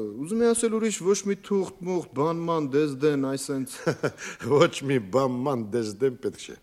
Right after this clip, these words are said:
Speaker 1: Հիմա կհանեմ։
Speaker 2: Ինչը։
Speaker 1: Դու դուդուկը, կլառնետը, զուռնան, որն ուզում եք,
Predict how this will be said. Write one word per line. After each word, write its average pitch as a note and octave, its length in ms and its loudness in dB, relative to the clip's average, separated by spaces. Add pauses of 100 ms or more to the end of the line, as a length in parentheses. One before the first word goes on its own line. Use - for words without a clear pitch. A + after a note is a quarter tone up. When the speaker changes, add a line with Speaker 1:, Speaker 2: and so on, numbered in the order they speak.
(1600)
Speaker 1:
Հիմա F#3+ 260 6
կհանեմ։ A#2 440 0 (360)
Speaker 2:
Ինչը։ C3+ 360 2 (360)
Speaker 1:
Դու D#3 100 2
դուդուկը, F#3+ 520 6 (100)
կլառնետը, E3 800 2
զուռնան, B2+ 580 2
որն F3 360 6
ուզում D3 280 2
եք, G#2 200 -2